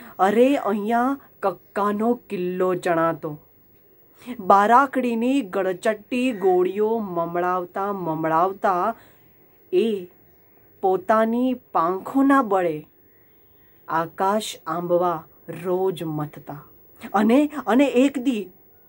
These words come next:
એ આખું આકાશ બાથમાં લઈ ને અહીંયા આવતા. પણ,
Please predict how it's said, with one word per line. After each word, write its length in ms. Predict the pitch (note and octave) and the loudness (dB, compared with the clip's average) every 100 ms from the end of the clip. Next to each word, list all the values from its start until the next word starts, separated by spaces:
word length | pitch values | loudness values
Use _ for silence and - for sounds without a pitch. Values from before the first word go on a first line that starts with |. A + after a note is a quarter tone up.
| _ _ | _ _
એ 120 | F3 | -10
આખું 680 | E3+ F3 G3+ - - G3+ F3 | -6 -2 -2 -4 -8 -2 -2
આકાશ 540 | D#3+ D3+ F3+ F3 E3 D#3+ - - _ _ _ _ _ _ - | -4 0 2 2 -2 -10 -18 -20 _ _ _ _ _ _ -16
બાથમાં 680 | D#3 D#3 E3 - F3+ F3 E3 | -4 0 0 -4 -2 0 0
લઈ 360 | E3 G3 F3+ - - - - - - - - - - - - - E3+ | -2 -4 -6 -16 -20 -20 -20 -20 -20 -20 -20 -20 -20 -20 -20 -20 -10
ને 360 | E3 D#3 D#3 - - - - - - - - - - - - | -8 -6 -10 -16 -20 -20 -20 -20 -20 -20 -20 -20 -20 -20 -12
અહીંયા 280 | E3 D#3+ C#3+ | -6 -4 -2
આવતા. 380 | C#3 C#3+ C#3+ - - - - - - - - - - - - - - - | -4 -6 -12 -18 -20 -20 -20 -20 -20 -20 -20 -20 -20 -20 -20 -20 -16 -10
પણ, 240 | E3 G#3+ | -8 -10